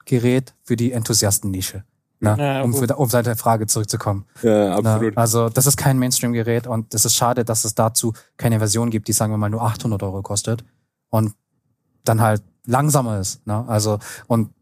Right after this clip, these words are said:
Speaker 1: denen das ausreicht. Vielleicht wollen, will man mobil nur Indie-Spiele spielen oder vielleicht Spiele vom P C streamen oder sowas.
Speaker 3: Ja. Also momentan das Mainstream-Ding wahrscheinlich von den P C-Handhelds,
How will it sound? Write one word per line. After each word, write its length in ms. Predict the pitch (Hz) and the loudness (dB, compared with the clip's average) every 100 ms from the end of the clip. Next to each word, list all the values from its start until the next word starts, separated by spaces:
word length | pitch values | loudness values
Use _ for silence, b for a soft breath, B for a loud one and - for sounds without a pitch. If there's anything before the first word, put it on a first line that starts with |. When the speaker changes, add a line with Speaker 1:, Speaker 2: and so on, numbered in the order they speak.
| - | 0
Speaker 1:
denen 240 | 120 113 110 | 2 2 2
das 180 | 107 | 0
ausreicht. 360 | 123 151 117 107 | 2 2 0 -2
Vielleicht 220 | 113 113 | -2 0
wollen, 200 | 120 120 | 0 0
will 80 | 123 | 0
man 120 | 117 | 0
mobil 320 | 113 107 123 | 0 2 2
nur 360 | 120 113 113 120 - | 2 0 0 -2 0
Indie-Spiele 520 | 151 143 117 123 107 | 2 4 2 0 0
spielen 420 | 101 107 95 95 98 | -2 -4 -4 -6 -6
oder 280 | 120 107 104 B B B | -2 0 -2 B B B
vielleicht 200 | - 110 | 0 0
Spiele 220 | - 120 | 2 0
vom 140 | 117 113 | 0 -2
P 100 | 110 | -2
C 220 | - 120 | 0 2
streamen 320 | 113 110 101 | 0 -4 -6
oder 120 | 98 92 | -4 -6
sowas. 400 | 98 92 95 - | -6 -6 -10 -6
Speaker 3:
Ja. 180 | 113 101 - _ _ _ - | -2 -2 -4 _ _ _ -2
Also 140 | 110 | 2
momentan 400 | 107 101 123 139 | 2 2 0 0
das 160 | 120 117 | 0 0
Mainstream-Ding 800 | 110 127 - 127 120 113 123 113 | 2 0 -2 0 2 2 2 2
wahrscheinlich 720 | 107 117 110 117 120 117 113 - | 0 0 0 2 0 -2 -12 -6
von 120 | 107 | -4
den 120 | 101 | -4
P 140 | 110 101 | -4 -2
C-Handhelds, 1040 | - 123 135 131 123 123 117 113 117 | 2 4 4 0 -4 0 2 2 0